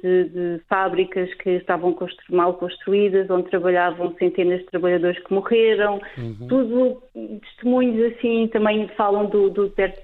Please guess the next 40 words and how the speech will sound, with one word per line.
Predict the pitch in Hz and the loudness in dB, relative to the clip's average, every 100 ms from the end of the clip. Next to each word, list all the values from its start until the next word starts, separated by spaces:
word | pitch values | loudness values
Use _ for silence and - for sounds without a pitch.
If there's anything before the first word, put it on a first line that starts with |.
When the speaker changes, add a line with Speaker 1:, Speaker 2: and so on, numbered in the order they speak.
| - | -4
Speaker 1:
do | 185 | -2
Atacama, | 185 202 208 254 247 226 | 0 -2 0 0 2 0
no | 202 196 | 0 -2
Chile, | - 247 240 | -2 2 4
onde | 226 190 | 4 2
as | 190 | -2
roupas | - 196 190 185 | 0 -2 0 -2
vão | 190 185 | -2 -2
parar | 190 196 190 | 0 2 0
às | 185 | 0
vezes | 190 175 | 0 0
ainda | 190 190 190 | 0 0 0
com | 185 | 0
etiquetas, | 185 196 - 247 240 240 233 220 220 | -2 -2 -2 2 2 2 2 2 0
e | 185 | -10
que | - | -4
é | 185 | 0
um | |
Speaker 2:
Impressionante. | 185 185 | 2 4
Speaker 1:
mar | 202 208 202 180 165 | 4 2 0 -2 -2
de, | 180 | 0
Speaker 2:
Impressionante. | 175 - - 131 113 - | 0 -4 -6 -6 -6 -8
Speaker 1:
de, | 175 175 180 175 | -4 0 0 0
de, | 180 - | -2 -2
sim, | 214 | 0
é | 185 | 2
um | 180 | 2
mar | 208 220 220 | 2 2 0
de | 202 | 2
lixo. | 226 247 254 - 262 254 254 - _ - | 2 2 0 -4 -4 -4 -6 -20 _ -4
Ahm, | 220 226 226 226 | 0 0 2 0
pronto, | 226 202 196 - | 0 0 0 0
e | 220 220 226 | 2 4 4
então | 226 240 | 2 0
as | 247 | -2
pessoas | - 269 262 | 0 0 2
quando | 269 269 | 2 2
entram | 269 269 269 | 2 0 2
nesse | 262 262 - | 2 0 -2
provador, | 247 240 269 269 277 294 | -6 0 0 2 2 2